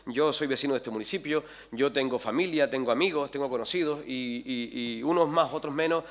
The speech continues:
me preguntan qué, qué pasa con la sociedad, yo les escucho a ustedes en los medios de comunicación, eh, yo sé lo que ustedes, eh, pues, suben a las redes sociales, Y yo, yo tengo sangre en mi cuerpo y yo, a mí me preocupa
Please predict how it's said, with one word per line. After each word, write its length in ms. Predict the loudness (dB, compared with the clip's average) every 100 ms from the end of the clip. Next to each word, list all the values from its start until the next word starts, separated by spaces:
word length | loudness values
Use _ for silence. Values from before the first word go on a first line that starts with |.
| -16 -6
me 100 | -4
preguntan 400 | 0 0 0 0
qué, 100 | -2
qué 120 | -4
pasa 420 | -2 0 -2 -4 -4
con 140 | -2
la 80 | -2
sociedad, 440 | -4 0 4 4 2 -14 -4
yo 140 | 0 2
les 100 | 0
escucho 300 | -4 -6 -4
a 20 |
ustedes 240 | -2 -2
en 80 | -2
los 80 | -4
medios 220 | -4 -4
de 60 | -4
comunicación, 640 | -6 -4 -2 2 2 0 -8 -18 -8
eh, 220 | -6 -2
yo 500 | 4 6 6 4 2
sé 160 | 2 0
lo 80 | 0
que 80 |
ustedes, 400 | -2 0 2 0 2
eh, 440 | 4 4 4 0 0
pues, 160 | 0
suben 220 | 2 4 4
a 60 |
las 100 | 2
redes 180 | 0 -4
sociales, 460 | -2 2 2 2 -4 -14 -20 -10
Y 300 | -6 -6 -4
yo, 640 | 0 2 4 2 2 -2 -6 -6
yo 120 | -2
tengo 160 | 0 4
sangre 240 | 4 4
en 60 | 0
mi 60 |
cuerpo 380 | 2 0 0 -10 -10
y 160 | -10 -4
yo, 180 | 0 0
a 240 | 2 0
mí 100 | 0
me 100 | -2
preocupa 440 | -2 -2 0 -2